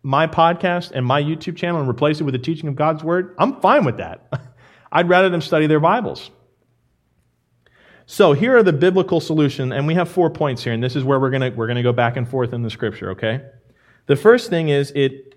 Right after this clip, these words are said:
the, the solution is to recognize it as belief versus unbelief. A person who struggles with religious scrupulosity is a person who struggles with believing God's Word. Look in Hebrews chapter four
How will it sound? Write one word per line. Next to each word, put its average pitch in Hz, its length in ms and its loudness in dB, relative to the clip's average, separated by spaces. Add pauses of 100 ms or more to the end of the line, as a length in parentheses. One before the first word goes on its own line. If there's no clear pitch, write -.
the, 135 200 0
the 139 120 -2
solution 165 540 2
is 151 160 0
to 139 100 -2
recognize 135 600 0
it 123 80 -2
as 101 100 -4
belief 151 500 0 (360)
versus 127 380 0
unbelief. 127 580 0
A 123 80 -2
person 196 420 0
who 165 100 2
struggles 143 480 0
with 120 200 -2
religious 127 520 -4
scrupulosity 107 800 -2 (300)
is 110 140 -2
a 107 80 -2
person 151 340 0
who 127 140 -2
struggles 135 500 -2
with 131 240 -2
believing 120 460 -2
God's 113 320 0
Word. 101 340 -6 (220)
Look 196 240 2
in 196 100 2
Hebrews 160 380 -2
chapter 139 320 0
four 120 640 -4